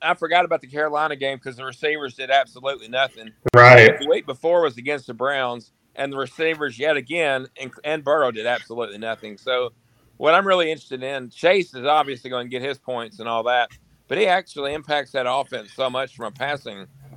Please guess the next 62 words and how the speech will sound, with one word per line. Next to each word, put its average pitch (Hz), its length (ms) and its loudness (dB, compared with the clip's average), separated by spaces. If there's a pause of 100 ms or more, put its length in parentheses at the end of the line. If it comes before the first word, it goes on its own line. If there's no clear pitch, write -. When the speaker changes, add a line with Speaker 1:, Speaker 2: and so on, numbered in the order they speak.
Speaker 1:
perspective 113 720 -4
that, 117 200 0 (140)
that 131 340 4
will 131 140 -6
improve 123 380 -6
all 123 280 -2
around 123 380 -6
y-, 110 80 -18 (100)
your, 117 340 -6 (460)
I 127 120 0
don't 175 200 2
know 175 200 2
about, 143 360 0
uh, 139 80 -4
where 143 220 0
Boyd 139 300 -4
will 147 80 -4
go 147 200 2
with 151 140 -6
this, 156 300 -4
but 123 180 -10 (100)
that'll 147 220 -4
definitely 131 380 -2
imp-, 113 340 -14
improve 120 460 -10 (520)
Higgins 113 380 -4
going 104 220 -8
forward. 95 480 -8 (460)
So. - 180 -20
Speaker 2:
Yeah, 139 240 12
Higgins 196 460 12
has 131 120 8
kind 156 180 12
of 135 80 12
been 139 160 12
a 123 180 12
pretty 147 200 10
big 139 180 12
disappointment 143 540 12
the 123 60 10
last 120 240 12
couple 135 220 10
of 120 40 12
weeks, 123 260 10
seeing 131 300 10
that 123 140 12
I 123 160 12
thought 127 220 12
he 127 80 10
was 123 180 8
gonna 120 160 10
be, 117 160 10
you 117 180 8
know, 113 140 10
the 110 100 6
true 127 400 12
wide 120 220 12
receiver 120 360 8
one 135 220 12
on 127 100 12
that 120 200 8
team, 127 380 10